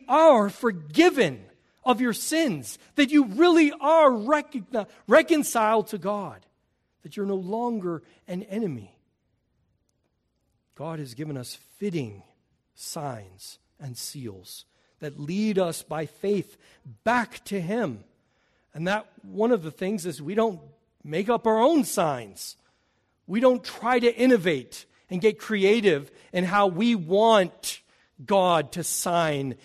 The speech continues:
and seal the gospel benefits of Christ. We make sure we are being led by the sacraments in the right direction,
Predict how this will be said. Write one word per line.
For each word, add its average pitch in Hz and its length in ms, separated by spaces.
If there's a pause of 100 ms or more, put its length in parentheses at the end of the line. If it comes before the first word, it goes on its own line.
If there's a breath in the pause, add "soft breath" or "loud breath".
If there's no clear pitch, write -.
(120)
and 180 260
seal 160 800 (1300 soft breath)
the 139 100
gospel 143 560
benefits 131 480
of 113 140
Christ. - 680 (2500)
We 131 160
make 147 220
sure 139 340
we 123 140
are 127 80
being 123 300
led 120 460
by 123 180
the 123 120
sacraments 120 640
in 127 100
the 123 80
right 117 280
direction, 120 640